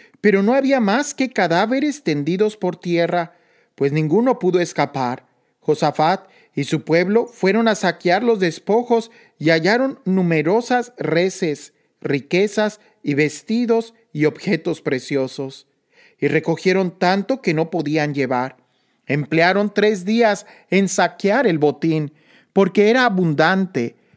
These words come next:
Al cuarto día se reunieron en el valle de Beracá, donde bendijeron al Señor. Por eso aquel lugar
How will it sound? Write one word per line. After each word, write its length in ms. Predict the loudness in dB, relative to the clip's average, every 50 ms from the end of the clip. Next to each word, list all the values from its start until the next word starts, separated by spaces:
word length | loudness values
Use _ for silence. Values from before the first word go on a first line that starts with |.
| _ _ _
Al 180 | -4 -4 -2 2
cuarto 320 | 2 0 2 0 -2 -2
día 360 | 0 2 2 2 2 0 -2 -6 -14 _ _
se 220 | -8 0 0 2 2
reunieron 520 | 4 2 2 2 2 2 2 2 2 2
en 100 | 2 2
el 100 | 2 2
valle 320 | 2 2 2 2 0 0
de 220 | 2 2 0 0 -2
Beracá, 680 | 0 0 2 2 2 0 0 -2 -2 0 0 -2 -4 -10 -18 _ _ _ _ _ _
donde 300 | 0 2 2 4 4 2
bendijeron 920 | 2 2 2 0 2 0 0 -2 -2 -2 0 0 2 2 2 0 0 -2 -4 _
al 260 | 0 0 0 0 -2
Señor. 540 | -2 -2 0 0 0 0 0 -2 -2 -6 _ _ _ _ _ _ _ _ _ _ _ _
Por 180 | -2 2 4
eso 240 | 4 4 4 2 2
aquel 240 | 0 2 2 0 2
lugar 380 | 2 2 4 4 2 2 0